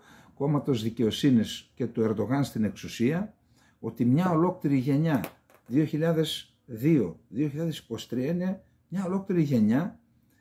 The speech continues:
γαλουχείται με τα νάματα του, του Ισλάμ,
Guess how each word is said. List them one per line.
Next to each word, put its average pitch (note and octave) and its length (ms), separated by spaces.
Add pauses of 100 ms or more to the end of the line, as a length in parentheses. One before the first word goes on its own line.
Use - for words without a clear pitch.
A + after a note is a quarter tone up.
γαλουχείται C#3 640
με D#3+ 120
τα C#3 200
νάματα C#3 680 (300)
του, G#2 440 (680)
του A#2 100
Ισλάμ, A2+ 560